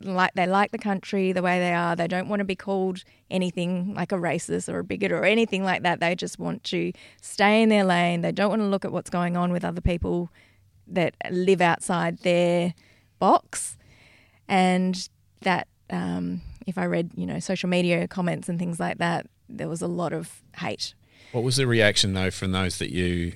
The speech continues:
Speaker 2: you know, that, that know you? What, what, what, what was the reaction that, uh, you got?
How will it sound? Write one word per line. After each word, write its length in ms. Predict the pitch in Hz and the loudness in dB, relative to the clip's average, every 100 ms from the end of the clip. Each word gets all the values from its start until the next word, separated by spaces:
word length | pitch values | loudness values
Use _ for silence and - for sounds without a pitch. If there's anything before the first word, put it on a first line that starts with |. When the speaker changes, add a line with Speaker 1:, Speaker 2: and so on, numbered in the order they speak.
| - | -8
Speaker 2:
you 140 | 101 | -4
know, 420 | 92 90 85 76 76 - | 0 0 0 -2 -8 -10
that, 220 | 95 80 - - | -8 -8 -10 -14
that 140 | - | -10
know 180 | 104 95 | -4 0
you? 480 | 92 85 85 78 76 - - | 0 0 0 0 -4 -10 -20
What, 260 | 104 104 107 | -8 -6 0
what, 260 | 117 - | -2 -2
what, 220 | - 131 - - | -4 -4 -4 -14
what 140 | 131 131 | -12 -6
was 140 | 127 | -4
the 80 | 110 | 0
reaction 480 | 98 95 - 98 92 | 0 0 0 -2 -2
that, 340 | 90 - - | -4 -6 -6
uh, 40 | 90 | -4
you 300 | 82 90 90 | -4 -4 -2
got? 220 | 85 71 | -4 -6